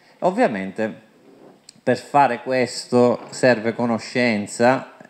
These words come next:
e, e s-, e la conoscenza ci porta ad operare in questo modo.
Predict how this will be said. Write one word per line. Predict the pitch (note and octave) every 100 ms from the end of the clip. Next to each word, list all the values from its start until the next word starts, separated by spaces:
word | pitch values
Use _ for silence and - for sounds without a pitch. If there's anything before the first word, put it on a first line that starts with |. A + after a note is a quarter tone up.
| _
e, | A2+ A2
e | B2
s-, | B2 -
e | -
la | A#2+
conoscenza | B2 D3 C#3+ A2+ A#2 A2+
ci | - A#2
porta | G#2 G2 F2+ - G#2+ -
ad | - G#2+
operare | A2 G2 A2+ F#2+ F#2
in | F#2
questo | F2+ G2 -
modo. | F#2+ E2 D#2